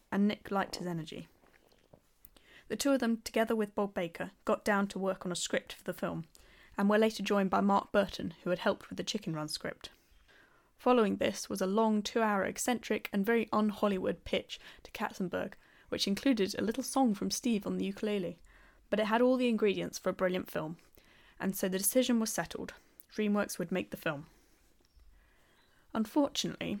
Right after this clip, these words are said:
by this time, the general relationship between Aardman and DreamWorks was turning a little sour,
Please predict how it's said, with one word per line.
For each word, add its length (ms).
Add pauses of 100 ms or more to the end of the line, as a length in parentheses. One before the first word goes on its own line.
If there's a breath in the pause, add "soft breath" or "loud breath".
(120)
by 160
this 200
time, 480
the 60
general 380
relationship 720
between 300
Aardman 380
and 140
DreamWorks 680
was 120
turning 260
a 60
little 220
sour, 440